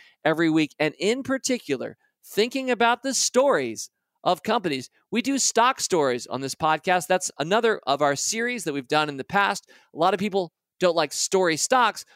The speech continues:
Well, I like to reverse that phrase and talk about stock stories, how much you and I become more aware of what's happening in the world and how the future will be shaped by being aware of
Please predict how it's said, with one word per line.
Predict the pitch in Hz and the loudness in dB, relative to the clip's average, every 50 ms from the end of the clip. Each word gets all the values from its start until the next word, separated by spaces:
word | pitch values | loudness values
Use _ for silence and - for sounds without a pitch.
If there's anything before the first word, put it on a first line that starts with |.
| _ _ - | _ _ -8
Well, | - 131 | -6 -4
I | 98 120 196 220 | 0 0 0 0
like | 214 208 202 196 - | 2 2 0 0 0
to | - | -2
reverse | 151 151 143 127 156 233 302 254 - | 0 0 0 0 0 -2 -2 0 2
that | 202 170 151 - | 2 2 2 0
phrase | - 170 156 156 143 127 | 0 0 0 0 -2 -6
and | 131 147 | -8 -4
talk | - 180 175 160 | 0 0 0 2
about | 151 151 143 - _ | 2 0 0 0 _
stock | - - - - - - 170 160 151 143 135 - - _ _ _ _ _ _ | -8 -6 -6 -4 -2 0 2 2 2 0 -2 -6 -12 _ _ _ _ _ _
stories, | - - - - - - 277 254 226 185 160 156 151 - - _ _ _ | -14 -10 -10 -6 0 2 4 4 4 4 2 0 0 -4 -8 _ _ _
how | - 190 196 | -2 0 2
much | 190 208 190 - - | 2 0 -2 -2 -4
you | 214 214 | -2 0
and | 208 202 | 2 2
I | 196 196 | 2 0
become | 185 190 - 190 190 185 | 0 -2 -2 -2 -2 0
more | 180 180 185 175 | 0 0 2 2
aware | 160 147 147 165 202 233 226 202 | 2 2 2 2 2 2 2 2
of | 175 | 2
what's | 170 185 165 - | 0 0 -2 -2
happening | - - 196 208 208 - 196 190 190 | -2 -2 -2 -2 0 -2 -4 -4 -4
in | 180 165 | -4 -4
the | 156 | -4
world | 156 170 240 269 262 233 214 214 202 202 _ _ _ _ _ _ _ _ - - | -4 -2 0 0 2 2 2 0 -2 -4 _ _ _ _ _ _ _ _ -12 -10
and | 139 | -6
how | 147 170 180 | -2 0 0
the | 175 165 156 | 0 0 -4
future | - - 220 233 - - 202 | -6 -6 -8 -6 -2 0 2
will | 190 180 165 | 2 2 2
be | 165 165 | 0 -2
shaped | 156 - - - 262 240 226 220 - _ - _ _ _ _ - | -4 -4 -4 -2 -2 0 -2 -2 -6 _ -20 _ _ _ _ -2
by | - 165 160 170 | 0 2 2 2
being | 160 196 196 196 196 190 - | 2 2 2 2 2 0 0
aware | - 165 175 165 165 226 254 254 226 185 | 0 0 2 4 4 4 4 4 2 2
of | - - 151 147 | 2 0 0 -2